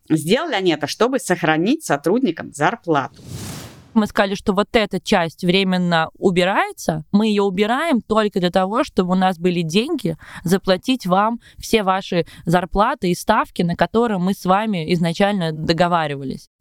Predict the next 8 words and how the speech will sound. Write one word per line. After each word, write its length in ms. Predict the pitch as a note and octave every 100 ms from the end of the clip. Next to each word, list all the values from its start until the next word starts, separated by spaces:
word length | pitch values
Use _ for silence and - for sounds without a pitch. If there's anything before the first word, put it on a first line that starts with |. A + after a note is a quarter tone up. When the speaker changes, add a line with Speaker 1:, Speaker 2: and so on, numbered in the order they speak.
| -
Speaker 2:
Мы 480 | G3 A3+ A#3 A3+ G3+
попытались 840 | G#3+ - G#3 A3 B3 A#3+ G#3+ - - -
сказать 500 | - - G3+ G#3+ -
им, 140 | B3+ C#4
что 200 | - G#3+
пока 440 | G#3+ - B3 D4 -
всё 240 | - - B3
как 360 | - A3 -